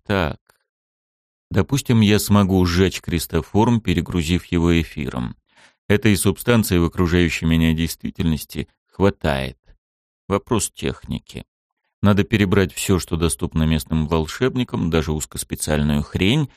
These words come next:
и прикинуть, что мне пригодится из прошлой жизни.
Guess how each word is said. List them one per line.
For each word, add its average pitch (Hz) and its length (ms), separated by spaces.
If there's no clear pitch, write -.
и 117 100
прикинуть, 160 540
что - 200
мне 87 160
пригодится 85 680
из - 120
прошлой 80 460
жизни. 71 580